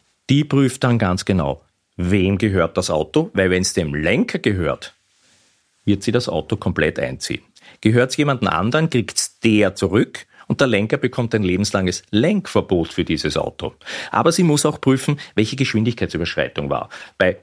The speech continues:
sechzig, siebzig, also sechzig im Ortsgebiet, siebzig auf der Freilandstraße, muss man schon ein Vordelikt gehabt haben. Wenn man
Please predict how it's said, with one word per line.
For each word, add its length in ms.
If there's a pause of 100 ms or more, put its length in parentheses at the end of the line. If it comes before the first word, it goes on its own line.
sechzig, 640
siebzig, 560 (380)
also 180
sechzig 420
im 80
Ortsgebiet, 440
siebzig 280
auf 120
der 80
Freilandstraße, 500
muss 220
man 120
schon 220
ein 140
Vordelikt 720
gehabt 320
haben. 320 (480)
Wenn 160
man 220